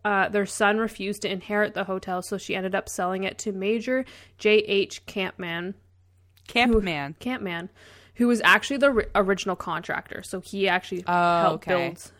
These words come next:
Speaker 1: um,
Speaker 2: He's
Speaker 1: and,
Speaker 2: got
Speaker 1: like,
Speaker 2: a really cool last name.
Speaker 1: Yeah, right?
Speaker 2: Like a
Speaker 1: So
Speaker 2: camping superhero.
Speaker 1: Right? <laughs>
Speaker 2: Grills the best
Speaker 1: It's
Speaker 2: hot
Speaker 1: spelled with a
Speaker 2: dogs.
Speaker 1: K, too, not a C.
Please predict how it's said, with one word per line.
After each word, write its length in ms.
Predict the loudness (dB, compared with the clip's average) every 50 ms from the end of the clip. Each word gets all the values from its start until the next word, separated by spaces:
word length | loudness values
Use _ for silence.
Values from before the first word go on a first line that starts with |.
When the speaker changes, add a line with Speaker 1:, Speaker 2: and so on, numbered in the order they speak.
| -8
Speaker 1:
um, 500 | -6 -4 -4 -4 -4 -6 -8 -10 -14 -12 -6
Speaker 2:
He's 100 | -2 -2
Speaker 1:
and, 60 | 0 0
Speaker 2:
got 40 | 0
Speaker 1:
like, 120 | -2 -2
Speaker 2:
a 40 | -2
really 140 | -4 -4 -4
cool 200 | -4 -2 -2 -2
last 280 | -2 -4 -6 -8 -10 -12
name. 280 | -12 -10 -10 -12 -12 -16 -18 _ _
Speaker 1:
Yeah, 160 | -10 -8 -8 -8
right? 300 | -6 -6 -4 -2 -2 -2
Speaker 2:
Like 120 | -2 -6
a 40 | -4
Speaker 1:
So 140 | -2 0 0
Speaker 2:
camping 320 | 0 0 0 -2 -6 -8
superhero. 760 | -8 -8 -8 -8 -8 -8 -10 -12 -12 -12 -12 -12 -14 -14 -14 -6 -2
Speaker 1:
Right? 460 | -2 0 0 2 2 2 0 0 -2 -6 -6 -4 -2 -2 -2 -4 -8
<laughs> 360 | -18 -18 -20 -20 -20 -20 -6 0
Speaker 2:
Grills 260 | 2 4 4 4 2
the 100 | -2 -8 -4 2
best 120 | 4 4 4
Speaker 1:
It's 100 | 4 2
Speaker 2:
hot 120 | 4 6
Speaker 1:
spelled 180 | 6 6 6 4
with 80 | 2 2
a 60 | 0
Speaker 2:
dogs. 120 | -2 -2
Speaker 1:
K, 260 | 0 2 4 4 2 0
too, 300 | -2 -2 -4 -2 -2 -4
not 140 | -6 -6 -8
a 60 | -8
C. 420 | -8 -8 -8 -8 -8 -10 -12 -14